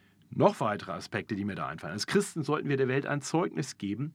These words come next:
durch die sichtbare Liebe, die wir füreinander haben.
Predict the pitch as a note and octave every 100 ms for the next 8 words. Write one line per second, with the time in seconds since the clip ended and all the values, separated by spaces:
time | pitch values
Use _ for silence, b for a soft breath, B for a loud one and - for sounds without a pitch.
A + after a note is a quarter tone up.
0 | - C#3+ C3+ D#3+ B2+ C#3+ F3+ - - F#3
1 | G3+ F3 A2+ C3+ D3+ B2+ C3 C#3 G#2+ G#2
2 | C3+ G3 G3 B2+ D2 -